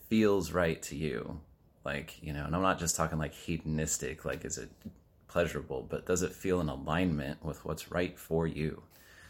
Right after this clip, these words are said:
Um, and go that route. You just keep following the alignment, you know? And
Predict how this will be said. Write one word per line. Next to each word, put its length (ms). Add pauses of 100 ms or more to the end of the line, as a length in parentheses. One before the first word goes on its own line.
(460)
Um, 380 (1120)
and 120
go 120
that 240
route. 280 (1600)
You 120
just 200
keep 300 (260)
following 720 (560)
the 260
alignment, 640 (800)
you 120
know? 220 (1160)
And 640